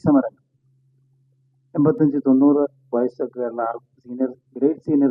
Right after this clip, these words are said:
സിറ്റിസൺസ് ആയിട്ടുള്ള ആൾക്കാർ സെക്രട്ടേറിയറ്റിനിടയിൽ നിരാഹാര സത്യാഗ്രഹം, അനിശ്ചിതകാല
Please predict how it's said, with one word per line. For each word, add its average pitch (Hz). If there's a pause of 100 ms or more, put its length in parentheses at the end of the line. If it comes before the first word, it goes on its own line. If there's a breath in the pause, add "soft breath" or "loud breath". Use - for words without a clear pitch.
സിറ്റിസൺസ് -
ആയിട്ടുള്ള 113
ആൾക്കാർ 110 (1200)
സെക്രട്ടേറിയറ്റിനിടയിൽ 131 (120)
നിരാഹാര 160 (120)
സത്യാഗ്രഹം, 147
അനിശ്ചിതകാല 131